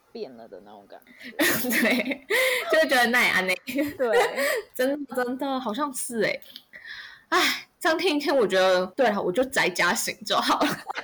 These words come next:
Speaker 1: 你就继续维持宅家型吗？
Speaker 2: 真的，我觉得，嗯，目前而言是这样。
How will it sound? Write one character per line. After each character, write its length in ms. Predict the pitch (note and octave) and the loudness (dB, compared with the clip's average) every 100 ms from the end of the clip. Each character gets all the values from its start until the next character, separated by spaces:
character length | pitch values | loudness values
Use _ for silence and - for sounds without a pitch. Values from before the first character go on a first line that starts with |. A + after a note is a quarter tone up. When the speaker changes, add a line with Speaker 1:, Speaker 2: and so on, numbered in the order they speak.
| - _ _ - G#4 | -14 _ _ -18 -16
Speaker 1:
你 100 | C4 | -10
就 100 | C4+ | -8
继 200 | E4 F4 | -6 -4
续 80 | F4 | -4
维 220 | D#4+ A#3+ A3+ | -2 0 0
持 220 | - A3+ | -2 -4
宅 260 | G#3+ F#3 F#3+ | 0 2 2
家 280 | G#3 G3 | 0 0
型 280 | A3 - G#3 - - | -2 -6 -10 -12 -16
吗？ 320 | A3 A3+ B3 | -14 -12 -12
Speaker 2:
真 260 | - B3 C#4 | -8 -8 -6
的， 360 | C#4+ B3 G#3 F#3+ _ | -6 -4 -4 -6 _
我 160 | - G#3 | -2 0
觉 120 | G3+ | 0
得， 260 | G3 - - | -2 -2 -8
嗯， 720 | G3+ G3 F#3+ F#3+ F#3 F#3 F#3 G3+ - - - - - _ _ - | -4 -4 -2 -4 -6 -6 -6 -10 -14 -14 -12 -12 -16 _ _ -4
目 220 | E4+ C#4+ | 0 2
前 300 | G#3 A3+ D#3+ E3+ | 2 0 -2 -2
而 160 | D#3 | -2
言 180 | F#3+ G3+ | -2 -4
是 160 | - D#3+ | -6 -8
这 160 | - | -6
样。 100 | - | 0